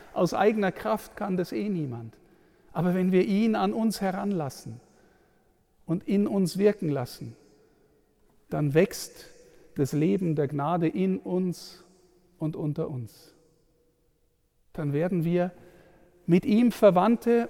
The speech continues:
und wir werden auch untereinander verwandt. Kinder des Vaters.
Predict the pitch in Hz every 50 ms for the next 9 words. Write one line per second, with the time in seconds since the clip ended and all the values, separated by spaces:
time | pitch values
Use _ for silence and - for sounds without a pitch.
0 | - - - 202 180 185 202 185 185 190 196 202 208 202 - 196 196 185 170 -
1 | - - - 220 226 214 - 185 165 151 135 135 127 120 120 117 120 113 - -
2 | 143 120 113 101 101 107 107 - - - _ _ _ _ _ _ _ _ _ _
3 | _ _ _ _ _ _ _ _ _ _ _ _ _ - 165 156 160 165 156 147
4 | 170 156 - - - 160 139 - - - 156 - - - - -